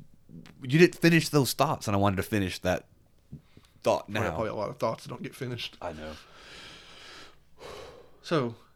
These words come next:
Speaker 2: yeah, so, uh, there's a way more story than that. Obviously, the Yakuzas are known for their story and all that fun stuff. And there's probably some people who love the,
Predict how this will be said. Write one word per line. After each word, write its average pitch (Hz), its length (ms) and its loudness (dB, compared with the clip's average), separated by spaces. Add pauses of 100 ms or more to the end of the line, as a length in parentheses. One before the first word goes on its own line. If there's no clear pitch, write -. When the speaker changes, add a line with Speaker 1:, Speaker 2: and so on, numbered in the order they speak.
(160)
Speaker 2:
yeah, 127 200 0
so, 139 280 -6 (140)
uh, 123 160 -2 (240)
there's 156 200 4
a 135 60 4
way 139 400 6
more 123 200 0
story 113 360 0
than 107 120 -6
that. 110 160 -4
Obviously, 113 340 -4
the 110 240 -2
Yakuzas 113 420 0
are 110 160 -6 (120)
known 117 340 -6
for 110 120 -8
their 110 240 -4 (120)
story 113 580 -2
and 110 80 -6
all 110 120 -6
that 113 160 -6
fun 110 180 -8
stuff. 107 240 -6
And 107 100 -6
there's 123 140 -2
probably 127 200 0
some 127 100 -4
people 120 140 -2
who 120 140 0
love 113 460 -4
the, 113 240 -4